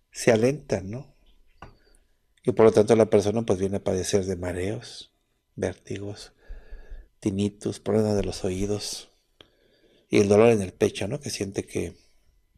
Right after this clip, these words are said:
algo le presiona, algo le ahoga. ¿Qué vamos a hacer en el tratamiento del día de hoy? Pues eso, restablecer la función cardíaca.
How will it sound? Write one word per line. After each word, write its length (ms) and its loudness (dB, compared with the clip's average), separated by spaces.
algo 240 4
le 140 6
presiona, 480 2
algo 180 -2
le 120 -2
ahoga. 400 -4
¿Qué 100 4
vamos 240 6
a 40 6
hacer 260 4
en 100 0
el 80 0
tratamiento 560 0
del 140 0
día 160 2
de 100 2
hoy? 260 -2
Pues 240 6
eso, 320 0
restablecer 560 4
la 80 4
función 380 -2
cardíaca. 640 0